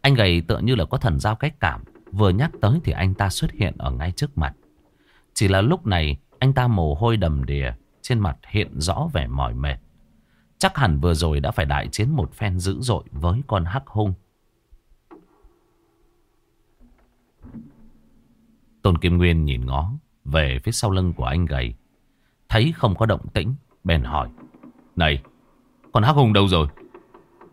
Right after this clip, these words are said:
Anh Gầy ngồi xuống đất nghỉ ngơi, lấy từ sau lưng ra một vật ném cho Tôn Kim Nguyên. Tôi định thần nhìn kỹ, không ngờ đó lại là thanh đao cổ, khảm nạm đầy bảo thạch. Trong lòng ngạc nhiên vô cùng.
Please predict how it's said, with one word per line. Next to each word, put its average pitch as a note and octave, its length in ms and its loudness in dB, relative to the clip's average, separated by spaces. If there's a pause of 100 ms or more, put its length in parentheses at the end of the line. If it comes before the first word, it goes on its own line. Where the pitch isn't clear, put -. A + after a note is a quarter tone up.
(680)
Anh C3 160 4
Gầy F#2+ 180 6
ngồi E2 220 4
xuống A#2 240 -2
đất F#3+ 180 -2
nghỉ E2 200 4
ngơi, F#2+ 320 2 (600)
lấy A2 260 4
từ G2 80 4
sau A2 180 0
lưng A2+ 220 2
ra G2+ 120 0
một E2 160 0 (100)
vật E2 140 -2 (280)
ném G2 340 2
cho G#2 140 -2
Tôn F#2 200 0
Kim F2+ 180 0
Nguyên. F2 280 2 (720)
Tôi D3 120 4
định B2+ 220 2
thần F2 240 2
nhìn D2+ 220 0
kỹ, G#2+ 340 -2 (140)
không B2+ 300 0
ngờ D2+ 260 2
đó F#2 180 0
lại B2 180 -2
là C#2 200 -2
thanh A2 220 -4
đao G#2+ 260 -2
cổ, D#2+ 260 -2 (380)
khảm C#2 340 0
nạm E2 220 -2
đầy D#2 140 0
bảo C2+ 300 -4
thạch. - 160 -12 (580)
Trong C3+ 180 2
lòng E2 180 2
ngạc D2+ 240 -2
nhiên G#2+ 180 2
vô G2+ 260 0
cùng. C2 220 0